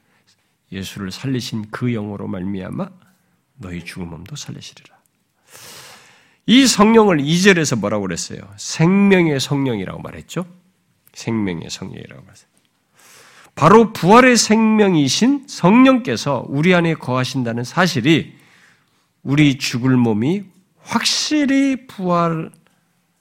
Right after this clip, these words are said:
것이라는 증거가 된다는 것이죠. 우리는 외적으로는, 어, 동일한 성령에 의해서, 어, 있게 된 그리스도의 부활을 통해서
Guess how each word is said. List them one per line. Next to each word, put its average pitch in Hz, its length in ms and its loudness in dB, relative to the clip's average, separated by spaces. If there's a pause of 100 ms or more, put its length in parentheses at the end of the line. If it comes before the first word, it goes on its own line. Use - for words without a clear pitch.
(380)
것이라는 80 580 -10 (760)
증거가 113 680 -4 (200)
된다는 90 380 -14
것이죠. - 380 -18 (1040)
우리는 202 600 4
외적으로는, 156 1040 2 (1000)
어, 95 420 -4
동일한 196 480 6
성령에 180 540 2
의해서, 107 800 -4 (300)
어, - 500 -16 (1500)
있게 107 340 -2
된 98 360 -2 (400)
그리스도의 151 640 2
부활을 110 440 -2
통해서 127 680 -8